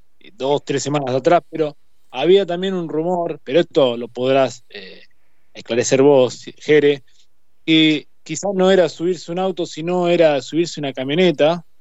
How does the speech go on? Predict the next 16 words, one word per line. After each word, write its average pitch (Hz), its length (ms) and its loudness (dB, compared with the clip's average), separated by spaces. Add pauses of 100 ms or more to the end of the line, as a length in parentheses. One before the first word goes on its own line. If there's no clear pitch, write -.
(300)
pero, 117 680 2 (460)
eh, 107 500 -2
eso, 123 960 2
hubo 185 360 4
algún 160 360 -2
diálogo 160 380 0
con 135 100 -10
unos 151 300 -8
equipos, 170 380 -4
pero 131 320 2 (600)
si - 160 -4
fue 175 300 4
rumor, 190 520 0 (300)
si - 160 -16
no, 135 200 -8
simplemente 120 720 -6